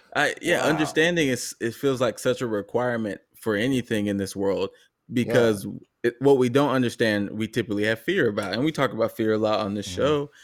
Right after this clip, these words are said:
Speaker 1: And
Speaker 2: Mm-hmm.
Speaker 1: so I think a lot of people, the,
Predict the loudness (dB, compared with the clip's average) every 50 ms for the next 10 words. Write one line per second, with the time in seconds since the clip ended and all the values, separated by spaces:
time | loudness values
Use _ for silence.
0 | -20 -20 _ _ -2 0 2 2 2 2 2 2 0 -2 -4 -6 -10 -16 _ _
1 | _ _ -14 -10 -2 0 2 4 4 4 2 0 -2 -2 -2 0 -2 0 0 -2
2 | -2 -2 -4 -6 -10 -8 -4 -4 -2 0 0 0 -2